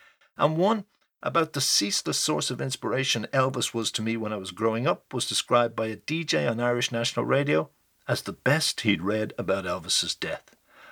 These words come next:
I decided to write a book based on that article. As it transpired, I never finished the book, which was called In Search of Elvis. And one reason the book was never finished is because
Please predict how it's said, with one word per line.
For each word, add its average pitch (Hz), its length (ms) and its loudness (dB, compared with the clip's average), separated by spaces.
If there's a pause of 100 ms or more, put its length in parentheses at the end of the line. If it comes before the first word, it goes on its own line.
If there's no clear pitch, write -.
(160)
I 110 120 0
decided 120 560 2 (340)
to 104 100 -6
write 107 200 2
a - 20 -2
book 139 300 -2 (120)
based 117 400 2
on 104 200 -2
that 98 240 2 (120)
article. - 500 -2 (580)
As 135 160 -4
it 139 80 -8
transpired, 147 600 2 (480)
I 160 100 2
never 127 180 4
finished 110 340 0
the - 80 -12
book, - 380 -14 (380)
which 143 140 -2
was 131 120 -6
called 139 440 2
In 117 200 -2
Search - 420 0
of 92 80 -6
Elvis. 92 380 -6
And 131 100 -4
one 220 160 0
reason 185 240 2
the 131 60 -4
book 139 180 0
was 123 100 -4
never 120 200 2
finished - 500 -2 (480)
is 127 100 -4
because 147 600 0